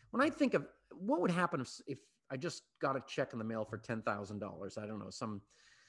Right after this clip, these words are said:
uh, aunt died or something like that, what would I do with it? Well, the first thing I would do is I'd pay off all my credit card debt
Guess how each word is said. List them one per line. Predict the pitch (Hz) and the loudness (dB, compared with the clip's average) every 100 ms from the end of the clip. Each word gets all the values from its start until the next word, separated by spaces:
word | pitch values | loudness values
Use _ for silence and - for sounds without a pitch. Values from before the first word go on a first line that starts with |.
| _ _ - - - | _ _ -20 -16 -12
uh, | - - | -12 -4
aunt | 147 123 120 | 0 0 0
died | 101 92 95 | -4 -2 -6
or | |
something | - 117 104 98 | -4 -4 -4 -6
like | 92 92 | -6 -6
that, | 92 78 | -8 -6
what | 135 | -4
would | 147 | 0
I | 170 | 0
do | 131 143 | 2 0
with | 107 | 0
it? | - | 2
Well, | 214 190 262 | 4 2 0
the | |
first | - - 392 - | -8 2 2 2
thing | 277 | 2
I | 170 | 4
would | 131 117 | 4 4
do | 117 | 0
is | 110 | 2
I'd | 110 - | -2 -2
pay | 156 | -2
off | 135 131 | 0 0
all | 117 | -2
my | 110 | -2
credit | - 107 - | -2 -2 -2
card | 101 104 - | -6 -6 -10
debt | 87 | -12